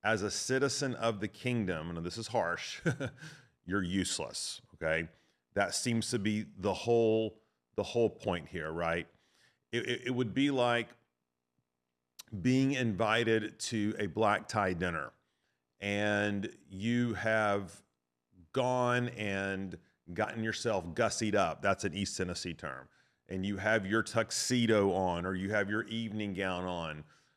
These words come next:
But instead of going, instead of going then to the black tie dinner where you are to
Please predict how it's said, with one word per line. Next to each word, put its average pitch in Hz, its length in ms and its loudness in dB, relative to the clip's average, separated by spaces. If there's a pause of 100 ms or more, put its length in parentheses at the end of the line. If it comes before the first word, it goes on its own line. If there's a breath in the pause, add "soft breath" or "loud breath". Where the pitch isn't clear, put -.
(140 soft breath)
But 107 100 -2
instead 147 320 0
of 127 140 0
going, 131 500 0 (120)
instead 143 240 0
of 120 120 0 (460)
going 123 460 2
then 101 520 -2 (200)
to 107 760 -2 (580)
the 101 180 -4
black 101 340 0
tie 104 180 0
dinner 120 420 0
where 104 260 0
you 104 360 -4
are 101 300 2
to 92 500 -6